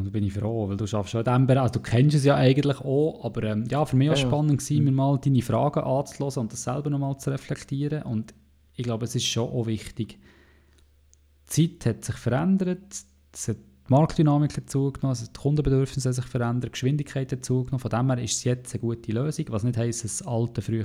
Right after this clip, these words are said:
Speaker 1: schlechter war. Und ich glaube, hey, soll sich jeder selber ein Bild machen. Also ich finde es gut, so wie es ist. Ich bin Fan davon, ich arbeite gerne so.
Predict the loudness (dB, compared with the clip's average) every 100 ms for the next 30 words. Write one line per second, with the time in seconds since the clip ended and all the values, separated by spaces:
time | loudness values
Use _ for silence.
0 | -2 -4 -4 -6 -8 -8 -6 -6 -6 -12
1 | -20 -20 -18 -8 -6 -2 -2 -2 0 0
2 | -2 -10 -20 _ _ _ _ _ _ -20
3 | -14 -10 -6 -4 -2 0 -2 -2 -4 -2
4 | -2 -2 -6 -8 -10 -6 -6 -2 -4 -4
5 | -2 -2 -2 0 0 0 0 -2 2 0
6 | 0 -4 -6 -4 -2 -2 -2 -2 -2 -2
7 | -2 -4 -4 -2 0 0 -2 -4